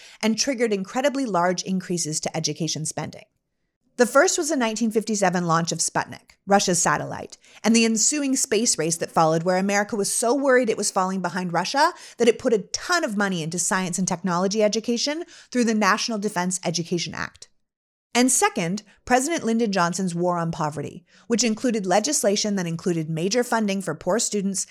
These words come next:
and underfunded schools at all levels across the country. In nineteen sixty-three, President Johnson, who clearly does not get enough press for being a thoughtful and forward-thinking leader,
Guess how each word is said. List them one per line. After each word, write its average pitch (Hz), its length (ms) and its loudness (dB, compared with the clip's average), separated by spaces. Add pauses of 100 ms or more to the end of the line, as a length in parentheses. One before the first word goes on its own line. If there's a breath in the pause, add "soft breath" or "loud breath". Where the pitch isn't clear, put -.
(180 loud breath)
and 196 120 -10
underfunded 214 560 0
schools 156 500 -4 (220 loud breath)
at 196 200 -4
all 190 240 2
levels 165 360 -2
across 143 300 -6
the 139 100 -14
country. - 400 -12 (1200)
In 233 80 2
nineteen 349 340 2
sixty-three, 269 800 -2
President 233 400 4
Johnson, 170 480 0 (240 loud breath)
who 240 80 0
clearly 226 340 2
does 180 180 -2
not 220 220 4
get 220 120 0
enough 180 280 -2
press 180 240 0
for 185 140 -4
being 185 220 -2
a 165 40 -2
thoughtful 196 500 2
and 165 120 -2
forward-thinking 170 640 0
leader, 160 400 -4